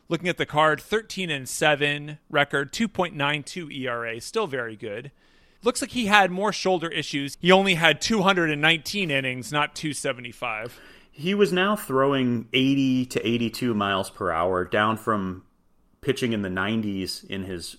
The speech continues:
Speaker 2: early career. And he was shut down in September and had shoulder surgery in January of nineteen eighty-seven.
Speaker 1: He came back in nineteen eighty-seven, from surgery, three starts in April of nineteen eighty-seven,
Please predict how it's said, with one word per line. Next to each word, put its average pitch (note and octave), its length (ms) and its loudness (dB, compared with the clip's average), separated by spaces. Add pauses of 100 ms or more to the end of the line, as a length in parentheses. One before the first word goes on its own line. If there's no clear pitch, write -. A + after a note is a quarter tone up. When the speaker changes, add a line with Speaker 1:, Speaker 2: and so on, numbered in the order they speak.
Speaker 2:
early G2 280 -2
career. E2 640 -6 (340)
And C#3 180 0
he D#3+ 140 0
was D3 140 2
shut E3+ 260 4
down C#3 260 4
in B2 120 0
September A2 720 0 (220)
and A#2+ 120 -4
had G#2 220 0
shoulder C3 380 2
surgery F#2+ 720 -4
in G2 160 -6
January F#2+ 560 -2
of E2+ 80 -10
nineteen F2 340 -10
eighty-seven. D#2+ 720 -10 (360)
Speaker 1:
He D#3 160 -10
came G3+ 280 0
back A3 320 8
in G#3 100 0
nineteen F3 320 -2
eighty-seven, C3+ 800 -2 (400)
from D3 280 -2
surgery, C3 600 0
three A3 380 -6
starts F#3 520 0
in B2+ 160 -8
April C3 560 -6
of B2+ 100 -16
nineteen C3+ 320 -4
eighty-seven, B2+ 680 -6